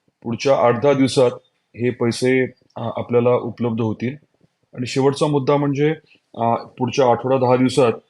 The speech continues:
अ, खरेदी देखील सुरू होणार आहे आणि आपली चर्चा झाल्याप्रमाणे सोयाबीनचे दर पाच हजारच्या वर, अ, ठेवण्यासाठी आपले प्रयत्न आहेत. अ, आदरणीय देवेंद्रजी संबंधित केंद्रीय मंत्र्यांना देखील बोललेले आहेत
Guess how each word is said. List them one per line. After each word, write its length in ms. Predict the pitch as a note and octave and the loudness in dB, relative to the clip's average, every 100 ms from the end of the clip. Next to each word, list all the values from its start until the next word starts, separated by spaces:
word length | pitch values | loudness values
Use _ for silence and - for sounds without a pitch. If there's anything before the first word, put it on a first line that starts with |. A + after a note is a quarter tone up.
| _ _ _ - | _ _ _ -10
अ, 60 | G#2+ | -8
खरेदी 300 | - B2+ C#3 | -2 2 2
देखील 260 | C#3+ C#3+ F3+ | 2 0 -2
सुरू 240 | E3 D3+ | -2 0
होणार 260 | D3 B2+ G#2+ | 4 4 4
आहे 140 | A2+ - _ _ _ _ _ | 2 -2 _ _ _ _ _
आणि 180 | A#2 A#2 | -6 -4
आपली 240 | A#2 A#2+ A#2+ | -2 -4 -2
चर्चा 360 | B2 A2+ C3+ | -2 0 2
झाल्याप्रमाणे 680 | B2 B2 B2+ B2+ B2+ B2 A#2 B2+ _ _ _ _ | 4 4 2 2 2 2 0 -6 _ _ _ _
सोयाबीनचे 580 | - A#2 A#2+ B2 B2 C#3 | -4 0 2 2 0 0
दर 200 | A#2+ B2+ | 0 0
पाच 300 | B2 A#2 A#2 | 2 0 0
हजारच्या 440 | A#2 B2 A2+ - B2+ | 0 0 0 2 2
वर, 340 | A#2 B2+ A2+ - _ _ _ - | 4 2 2 -2 _ _ _ -4
अ, 160 | A#2 | 0
ठेवण्यासाठी 840 | A2 A#2 A2+ A#2+ - A#2 B2 A#2+ A#2 - - _ _ | 2 0 0 -2 -2 -4 -2 -2 -2 -6 -20 _ _
आपले 220 | - - A2 | -8 -6 -6
प्रयत्न 420 | A2 A2+ A#2 B2 | 0 0 0 -2
आहेत. 260 | A#2 A#2+ C3+ _ _ _ _ _ _ | 0 -2 -4 _ _ _ _ _ _
अ, 40 | A2+ | -14
आदरणीय 480 | - G#2+ A2+ A#2+ | -4 0 2 2
देवेंद्रजी 680 | A2 A2 A#2 A2+ A2 A#2 B2+ - | 0 0 0 0 -2 -4 -4 -6
संबंधित 420 | - A2+ A2+ A#2 | -4 -2 0 -2
केंद्रीय 380 | A#2+ A#2 A2 A#2+ | -4 -2 0 0
मंत्र्यांना 440 | A#2 A2+ A#2 A#2 | 0 -2 -2 -2
देखील 280 | A#2+ A#2 C3 | -2 -2 -4
बोललेले 380 | A#2+ A#2+ A#2 A2+ | -2 0 2 2
आहेत 120 | B2+ | 0